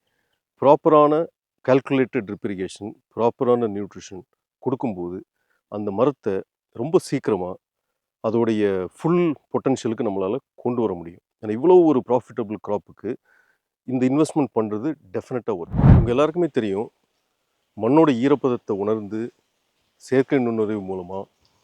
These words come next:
அந்த வேர்மண்டலத்தோட ஈரப்பதத்தை எப்பயுமே சரியான அளவுல வச்சிருக்கிற அளவுக்கு ஆட்டோமேட்டிக்கா வால்வ் on பண்ணி,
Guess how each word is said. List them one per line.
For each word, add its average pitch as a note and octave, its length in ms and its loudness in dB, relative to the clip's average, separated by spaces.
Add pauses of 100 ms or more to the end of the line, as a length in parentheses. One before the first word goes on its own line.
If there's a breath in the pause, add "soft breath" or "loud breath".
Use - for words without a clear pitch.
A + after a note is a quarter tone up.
(200)
அந்த F#2+ 200 -10
வேர்மண்டலத்தோட A#2 840 2
ஈரப்பதத்தை G2+ 840 -4
எப்பயுமே A#2 500 -2 (240)
சரியான B2+ 680 2
அளவுல A#2 280 0
வச்சிருக்கிற G2+ 360 -8
அளவுக்கு G2+ 500 -6 (460)
ஆட்டோமேட்டிக்கா A2 420 -2
வால்வ் G#2 260 0
on G2+ 260 -2
பண்ணி, G2 340 -8